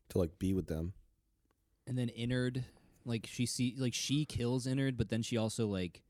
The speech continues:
Speaker 2: has a vision about him trying to, like, reclaim his foxes.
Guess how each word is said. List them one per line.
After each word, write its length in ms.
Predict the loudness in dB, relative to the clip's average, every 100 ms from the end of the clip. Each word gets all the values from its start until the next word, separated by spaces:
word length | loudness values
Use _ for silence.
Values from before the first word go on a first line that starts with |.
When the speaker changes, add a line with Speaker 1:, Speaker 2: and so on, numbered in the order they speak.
| _ _ _ -6
Speaker 2:
has 220 | -4 -2
a 20 |
vision 380 | -2 -2 -2 -2
about 300 | 0 -2 -2
him 360 | -2 0 0 -2
trying 300 | -2 -2 0
to, 60 | 0
like, 340 | 0 -2 -6 -10 -2
reclaim 480 | -2 -2 -2 0
his 180 | 0 -4
foxes. 840 | -4 -4 -4 -2 -2 0 -2 -8